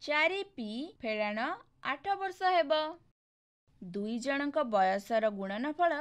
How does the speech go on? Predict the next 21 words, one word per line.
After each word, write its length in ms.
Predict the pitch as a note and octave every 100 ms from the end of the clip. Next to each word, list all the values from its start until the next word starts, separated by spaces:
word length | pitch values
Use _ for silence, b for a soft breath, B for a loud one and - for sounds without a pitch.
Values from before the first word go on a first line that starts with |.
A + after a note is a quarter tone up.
| F#4
ଷାଠିଏ 500 | - C4+ C4 - A#3
ଦିଆଯାଇଛି, 720 | G3 G3 F#3 F#3 F#3 F3+ F3+ F3 - F3
ଯାହାକୁ 480 | G3+ A3+ D4+ F4+ -
ଆମେ 220 | A#3+ G#3
ସମୀକରଣ 680 | G3+ G3+ G3 G3 G#3+ G#3 G#3+ -
ଏକ 280 | C4 D#4+ D#4+
ରୂପରେ 340 | A#3 G#3 G3 C4+
ଦର୍ଶାଇଛେ। 720 | C#4+ A#3+ - F#3+ F3+ - F3+ - - _ _ -
ସମୀକରଣ 640 | D4 E4+ F4 F4 F4 F4 -
ଏକକୁ 420 | A3+ G#3+ G#3 G3+
ସମାଧାନ 560 | G#3 G3+ F#3+ G3 B3 C#4
କରିବା 340 | D4+ D#4 F4
ଦ୍ୱାରା 280 | F4+ F4 D4 E4
ଷାଠିଏ 520 | - C#4+ D4+ F4 F4+ F#4
ସମାନ 420 | C#4 G#3+ G3+ A3 D4+ -
ଚାରି 440 | - C#4 D#4 F4 F4 - A3+ G#3+
ର 140 | G3+
ଘାତ 380 | G3 G3+ F#3 G3+ F#3
ଦୁଇ 340 | F#3 G3 B3 D#4+ F#4
ଫେଡ଼ାଣ 420 | A#3+ A#3+ A#3 A#3+ - C4+
ଆଠ 360 | D4 D#4 A#3+